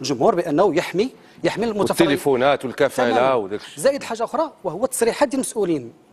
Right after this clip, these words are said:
Speaker 1: وانا اثير اشياء اللي ما تتبانش. تصريحات مباراه تتغير من توقيت ثلاثة لسبعة، تينوض مو-، هذاك تيقول لك: "هذه مؤامره ضد الفريق". تصور هذا رد الفعل، هذا التصريح هذا على مشجع عادي.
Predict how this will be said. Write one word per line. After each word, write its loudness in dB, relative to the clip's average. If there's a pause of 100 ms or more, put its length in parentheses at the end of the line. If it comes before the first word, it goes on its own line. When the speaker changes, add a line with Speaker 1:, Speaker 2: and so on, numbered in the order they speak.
(240)
Speaker 1:
وانا 0
اثير 0
اشياء 0
اللي 0
ما 2
تتبانش. 0 (520)
تصريحات 2 (220)
مباراه 4
تتغير 0
من -4
توقيت -2
ثلاثة 2
لسبعة، 0 (200)
تينوض 0
مو-، -2
هذاك -2
تيقول 0
لك: -4
"هذه 0
مؤامره 2
ضد -2
الفريق". -2 (480)
تصور 6
هذا 0
رد -6
الفعل، 0
هذا 4
التصريح 0
هذا 2
على -2
مشجع 0
عادي. 0